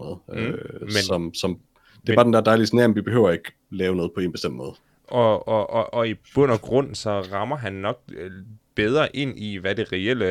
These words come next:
Speaker 2: øh, trusselsbillede er i, i, i nutidens high school. Øh,
Speaker 1: Ja, ja.
Speaker 2: hvor det jo ikke længere er den,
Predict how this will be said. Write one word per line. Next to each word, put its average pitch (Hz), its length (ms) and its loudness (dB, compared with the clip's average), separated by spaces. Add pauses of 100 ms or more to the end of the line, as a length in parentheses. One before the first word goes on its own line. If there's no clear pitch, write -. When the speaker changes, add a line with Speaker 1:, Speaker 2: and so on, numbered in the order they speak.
(140)
Speaker 2:
øh, 90 200 -6
trusselsbillede 95 800 -6
er 104 220 0 (120)
i, 87 260 -6 (260)
i, - 60 -18 (120)
i 107 120 -6
nutidens 101 640 -2 (160)
high 107 120 2
school. 92 440 -4 (480)
Øh, 92 40 -2
Speaker 1:
Ja, 82 240 -4 (100)
ja. 117 260 4
Speaker 2:
hvor 110 140 2
det 101 80 -2
jo 95 60 0
ikke 131 160 0
længere 110 280 -2
er 98 180 0
den, 90 360 -6